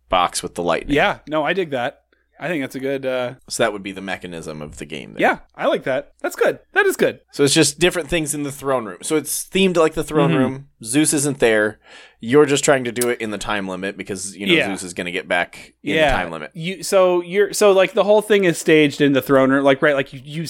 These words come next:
Speaker 2: you dress up the room like it's the throne room,
Speaker 1: Right.
Speaker 2: but then the, it, for, you know, like, when you're doing the tasks, you're, like, you, one, you have to get one thing out of the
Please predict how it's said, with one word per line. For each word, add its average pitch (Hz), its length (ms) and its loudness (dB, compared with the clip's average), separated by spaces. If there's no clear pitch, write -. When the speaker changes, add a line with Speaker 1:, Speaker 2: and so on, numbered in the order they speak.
Speaker 2:
you 175 180 -4
dress 180 360 2
up 170 160 -4
the 147 100 -4
room 135 560 -2
like 143 380 0
it's 135 180 -8
the 135 120 -12
throne 127 320 -4
room, 117 120 -6
Speaker 1:
Right. 92 180 2
Speaker 2:
but 123 180 -6
then 120 400 -6
the, 127 360 -4
it, 127 240 -6
for, 156 140 -8
you 139 160 2
know, 123 80 0
like, 120 160 0
when 131 100 4
you're 127 120 4
doing 135 280 4
the 120 140 2
tasks, - 520 -2
you're, 135 280 0
like, 127 260 0
you, 147 160 -4
one, 160 260 4
you 151 140 -8
have 151 80 -10
to 147 80 -10
get 135 160 -2
one 147 180 2
thing 151 240 0
out 139 220 4
of 143 380 6
the 139 600 8